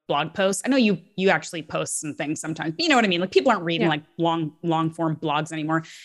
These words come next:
Speaker 1: Anyway, I had a different website, and I was, like, blogging about the bodybuilding prep experience. And I think people really enjoyed it because, you know, I may be biased, but I thought I was pretty funny and entertaining. But I also,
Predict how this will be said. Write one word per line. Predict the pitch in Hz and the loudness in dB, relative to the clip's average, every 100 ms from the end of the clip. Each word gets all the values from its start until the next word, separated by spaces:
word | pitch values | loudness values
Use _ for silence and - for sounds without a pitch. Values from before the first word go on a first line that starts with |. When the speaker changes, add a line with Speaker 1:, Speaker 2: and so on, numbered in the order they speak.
| - 254 | -4 2
Speaker 1:
Anyway, | 262 196 170 170 | 4 4 4 0
I | |
had | 208 226 | 4 4
a | 208 | 4
different | 170 208 196 165 | 2 0 2 2
website, | 165 160 - 143 143 | 2 0 -4 -4 -2
and | 160 | 0
I | 160 160 | 2 2
was, | 160 160 | 2 -2
like, | 156 165 | -4 0
blogging | 156 160 165 | 2 4 2
about | 160 147 156 - - | 0 2 2 0 -2
the | 151 139 _ _ 165 | -4 -4 _ _ 0
bodybuilding | 160 170 190 202 | 2 2 2 -2
prep | - 202 214 | -2 -2 -2
experience. | - 214 214 240 240 | -6 -6 -4 -2 -2
And | 175 | -2
I | |
think | 165 208 - - - | -2 -4 -6 -12 0
people | 254 269 | 4 6
really | 262 285 240 | 6 6 6
enjoyed | 175 196 180 | 4 6 6
it | 170 208 | 4 0
because, | 175 170 156 160 156 _ - | 0 2 2 0 -2 _ -6
you | 196 | 0
know, | 170 160 156 - | 2 2 0 0
I | 175 | 0
may | 160 165 | 2 2
be | 160 | 2
biased, | 151 147 160 - | 4 4 2 0
but | 190 | 0
I | |
thought | 202 196 | 2 2
I | 165 | 2
was | 156 | 0
pretty | - 165 | -4 -6
funny | 156 151 156 | -2 -2 -2
and | 151 | -2
entertaining. | 156 156 - 165 175 180 | -2 -4 -4 -4 -2 2
But | 196 | 2
I | 196 | 4
also, | 208 208 214 | 0 0 2